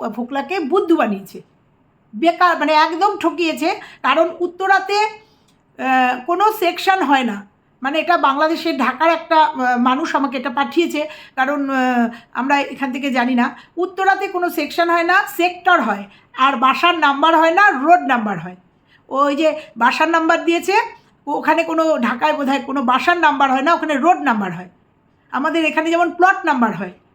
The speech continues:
এক একটা দেশে এক এক রকম তো। আর ওখানে সেপ-, আহ, সেক্টর নাম্বার, সেকশন নাম্বার হয় না, ওখানে সেকশন নাম্বার দিয়েছে, সেক্টর নাম্বার হয়। এক এক দেশের এক একটা নিয়ম। এটা, আহ, ফোকলাকে just বোকা বানানোর জন্য, একটা খেলার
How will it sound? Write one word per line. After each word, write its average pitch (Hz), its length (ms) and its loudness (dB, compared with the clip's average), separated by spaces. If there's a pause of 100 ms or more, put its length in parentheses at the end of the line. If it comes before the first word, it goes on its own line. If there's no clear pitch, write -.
এক 240 160 -8
একটা 320 200 -4
দেশে 285 280 -4
এক 285 180 -2
এক 330 140 -4
রকম 302 300 0
তো। 202 240 -8 (240)
আর 269 240 4 (720)
ওখানে 339 240 0
সেপ-, 339 420 -4
আহ, 254 140 -2
সেক্টর 359 380 -2
নাম্বার, 359 520 2 (540)
সেকশন 392 500 0
নাম্বার 320 340 2
হয় 214 140 -2
না, 202 200 -8 (240)
ওখানে 311 260 -2
সেকশন 320 440 -4
নাম্বার 320 340 -2
দিয়েছে, 320 240 -2 (180)
সেক্টর 381 360 2
নাম্বার 254 320 2
হয়। 190 100 -4 (220)
এক 349 160 0
এক 320 160 -2
দেশের 339 280 0
এক 320 160 -4
একটা 269 200 -10
নিয়ম। 233 300 -2
এটা, 277 240 0
আহ, 247 480 -2 (160)
ফোকলাকে 294 400 -2
just 330 580 0 (300)
বোকা 330 280 0
বানানোর 339 400 0
জন্য, 339 200 0
একটা 320 180 -6
খেলার 311 360 2